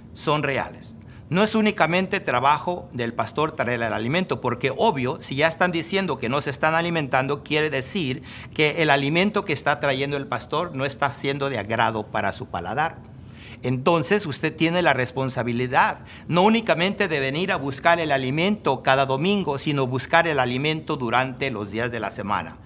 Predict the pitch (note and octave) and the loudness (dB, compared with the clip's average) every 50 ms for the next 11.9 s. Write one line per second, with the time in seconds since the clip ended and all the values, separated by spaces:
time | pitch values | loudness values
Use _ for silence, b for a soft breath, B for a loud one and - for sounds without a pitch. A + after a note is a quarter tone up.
0 | B B B B B B B - - - A2 G#2 G2+ A2 C3 D3+ E3+ F3+ G3 A3 | B B B B B B B -20 -6 -2 0 0 0 0 0 0 0 0 -2 -4
1 | - - D3+ E3 D#3 - D#3+ C3+ - D3+ D3+ D3 C#3 B2+ B2+ A#2 - - - D3+ | -4 -2 -2 -2 0 0 -2 -2 -2 -2 0 2 2 2 0 -2 -4 -2 -2 -2
2 | C3+ C3 D#3 C#3+ - - A#2 A2 G#2+ A#2 A2+ B2+ D3 E3 D#3 C#3+ C#3+ B2 B2 G#2+ | 0 0 -2 -2 0 -2 -2 -2 -2 -2 0 0 0 0 0 -2 -2 -2 -2 -2
3 | A2 B2 A#2+ A#2 A2+ A2 G#2 F#2+ F#2 - G2 F2+ F2+ E2+ D2 - - - B B | -2 -2 0 -2 -2 -2 -4 -6 -6 -8 -8 -8 -6 -8 -8 -10 -14 -18 B B
4 | B B B B - - E3 D3+ E3 C#3+ - - G3 G3+ G#3+ G3 F3 D#3 C#3+ C#3 | B B B B -4 -2 -2 0 -2 -2 2 4 4 4 6 6 4 4 2 0
5 | C#3 E3 F#3+ G#3 G#3 G#3 - A3 A3 A3 G#3+ G#3+ C#3+ D3 C3+ C3 - - C#3+ C3+ | 0 2 2 2 0 0 2 2 2 2 2 0 0 0 0 0 -2 -2 -2 2
6 | F3 F#3+ G#3+ A3 G#3 - - - - F3 F3 - E3 D3+ E3 F#3 G#3 A3+ A3+ B | 2 2 2 2 -2 -6 -4 -2 -2 -2 0 0 2 2 4 4 4 2 2 B
7 | B B B B - D#3 F3+ G#3+ A3+ A3 F#3+ D#3+ D#3+ D3+ - - D3+ C3 - D3+ | B B B B 2 4 6 6 6 6 4 4 2 2 2 2 0 0 0 0
8 | D3 C#3+ D3+ D3 A#2+ - A#2+ A2+ G#2 G#2+ G#2+ - F#3+ F#3 G3 G3+ B3 B3 C4 D4 | -2 0 -2 -4 -2 2 2 2 2 2 2 2 4 4 6 4 4 4 2 2
9 | D4 B3 G3+ F#3 - - G3+ G#3 A3 A3+ G#3+ F#3+ E3+ D#3+ D3+ - - - D3+ C#3+ | 2 2 2 2 0 0 0 2 4 4 4 2 2 0 0 -2 -2 -2 -2 0
10 | D#3+ F3 F#3 G3+ F#3+ - - F3+ C3+ A2 G2+ - - D#2+ - - - - - - | 2 2 2 0 0 -2 -2 -2 -2 -2 -4 -4 -6 -6 -6 -6 -10 -12 -14 -14
11 | - - - B B B B B B B - - A3+ A#3 G3+ - - - | -18 -20 -20 B B B B B B B -2 2 2 2 2 0 -4 -10